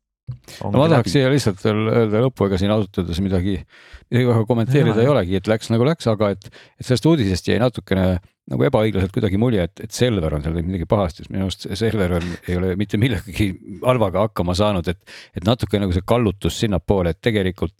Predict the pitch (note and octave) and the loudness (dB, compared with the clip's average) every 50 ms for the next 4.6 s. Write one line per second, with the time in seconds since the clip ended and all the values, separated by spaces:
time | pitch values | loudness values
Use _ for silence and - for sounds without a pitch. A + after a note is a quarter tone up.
0 | - - F2+ F2+ F2 F2+ G#2+ G2 F2+ E2+ - - A#2 G#2 F#2+ F#2 D#2+ F#2+ G2+ F2 | -2 -2 0 -2 -2 -2 -2 -2 -2 -2 -2 -2 -2 0 0 -2 0 -2 -2 -2
1 | G2+ F#2+ - - G#2 F#2+ - G#2+ - - F#2+ F#2 G#2 G#2+ F2+ E2 - - E2 E2 | -4 -2 -2 -2 -2 -2 -4 -4 -4 -2 0 0 0 0 -2 -4 -6 -6 -6 -2
2 | D#2 F2 F2+ - G2 F2+ - - F#2 E2+ E2 - F2+ E2 - - F2+ F2+ F#2 E2+ | -2 0 0 0 -2 -2 -2 -2 -2 -2 -2 -4 -8 -8 -6 -4 -4 -2 -2 -2
3 | E2+ F3+ F3 F2 - - - - - - - E2 D#2+ E2 F#2+ F2 F2+ E2 D#2 - | -4 -4 -6 -2 -2 -2 -2 -2 -6 -6 -6 -6 -2 0 0 0 0 -2 -2 0
4 | G2 G2 E2+ D#2+ D2 C#2 D2+ D#2+ D#2 - - - | -2 -2 0 -4 -8 -8 -8 -8 -8 -8 -12 -20